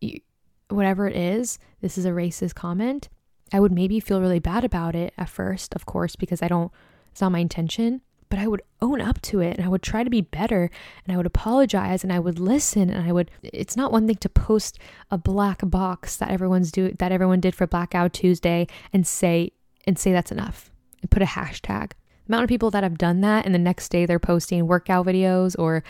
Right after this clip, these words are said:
selfies, they think that's enough. They're a part of the problem.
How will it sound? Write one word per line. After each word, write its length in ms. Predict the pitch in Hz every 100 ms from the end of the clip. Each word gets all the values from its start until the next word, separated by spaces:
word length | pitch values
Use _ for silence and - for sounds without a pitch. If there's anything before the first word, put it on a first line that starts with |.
| -
selfies, 680 | 151 170 170 - 180 185 180 - _
they 120 | - 180
think 200 | 185 170
that's 240 | - -
enough. 460 | 175 170 220 - - _ _ _ -
They're 180 | 196 254
a 40 |
part 240 | - 214 214
of 60 |
the 60 | 196
problem. 580 | - 185 202 214 196